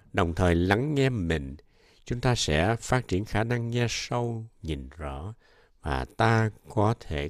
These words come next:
có nhiều cơ hội truyền thông tốt đẹp hơn với cha mẹ và những người ta thương. Mỗi khi anh thấy một người đang khổ, anh sẽ khởi lòng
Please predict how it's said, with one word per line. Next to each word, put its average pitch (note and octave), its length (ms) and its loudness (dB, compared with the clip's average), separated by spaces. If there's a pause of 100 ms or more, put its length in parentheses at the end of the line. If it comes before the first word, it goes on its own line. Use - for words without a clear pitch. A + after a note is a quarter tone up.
có G#2+ 320 -4 (160)
nhiều C#2+ 300 -4
cơ G#2 240 -4
hội C#2+ 360 -6 (380)
truyền E2+ 260 6
thông B2+ 380 -2 (440)
tốt A#2+ 200 4
đẹp - 240 -2
hơn A2+ 320 -4
với A#2 160 -6 (100)
cha A2+ 340 -6
mẹ D#2 340 -12 (500)
và C2+ 340 -4 (140)
những E2+ 160 -6
người C#2 200 -4
ta G#2 280 -10
thương. A2 300 -8 (1700)
Mỗi F2+ 160 4
khi A#2 260 8
anh A2+ 220 6
thấy A#2+ 120 4
một E2+ 180 0
người D2 180 -2
đang G2+ 300 -6
khổ, D#2 480 -8 (260)
anh G#2+ 360 -4
sẽ - 180 -2
khởi D#2 260 -2
lòng D2 380 -4